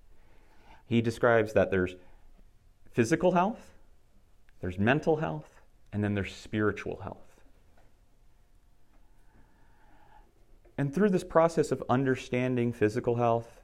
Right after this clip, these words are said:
mental health, and spiritual health, I, I, I think I've found things that are, uh, a way to be merciful with life. On one end, physical health. Yeah,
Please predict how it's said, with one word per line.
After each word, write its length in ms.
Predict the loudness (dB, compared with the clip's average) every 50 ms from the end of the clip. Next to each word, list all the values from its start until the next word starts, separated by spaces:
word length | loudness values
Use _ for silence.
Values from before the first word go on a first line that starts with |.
| -10 -6
mental 280 | -6 -4 -2 -2 -2
health, 240 | 0 0 -2 -2 -2
and 120 | -8 -10
spiritual 500 | -8 -4 -2 -2 -2 -2 -4 -8 -8 -8
health, 300 | -6 -6 -8 -10 -10 -14 -18 -20 -16 -12
I, 60 | -10
I, 440 | -10 -10 -8 -8 -6 -6 -6 -6 -8
I 60 | -10
think 220 | -8 -8 -6 -4
I've 200 | -2 -2 -4 -4 -8 -20 -20 -20 -20 -20 _ -10
found 360 | -6 -4 -2 -2 -4 -6 -8
things 360 | -8 -8 -6 -4 -4 -4 -4 -4
that 120 | -4 -2
are, 180 | -2 -4 -4 -6 -10 -20 -20 -20 -20 _ -20 -16 -14
uh, 220 | -12 -12 -12 -12 -10
a 60 | -6 -2
way 200 | 0 2 2 2
to 300 | 0 -2 -2 -2 -4 -8 -16 -20 -20 -20 -20 -20 -18 -14 -8
be 160 | -4 -4 -2
merciful 680 | 0 0 0 -2 -2 -4 -10 -10 -8 -8 -8 -8 -10 -12
with 220 | -12 -12 -10 -8
life. 300 | -8 -8 -6 -8 -12 -16 -20 -20 -20 -20 -20 _ _ -20 -20 _ -20 -14
On 340 | -12 -10 -4 -2 0 0 2
one 180 | 2 2 2 2
end, 320 | 2 0 0 -2 -6 -8 -16 -20 -20 -20 -20 -20 _ _ _ _ _ -20 _ -20 -16
physical 440 | -6 0 0 0 0 -2 -8 -8 -10
health. 240 | -10 -10 -14 -16 -20 -20 -20 -20 -20 -20 -20 -20 -20 -20 -20 -20 -20 _ -20 -20 -20 _ _ -20 -20 -20 -20 -20 -20 _ _ -20 -20 _ _ _ _ -20 _ -12 -2
Yeah, 340 | 0 0 0 0 -4 -10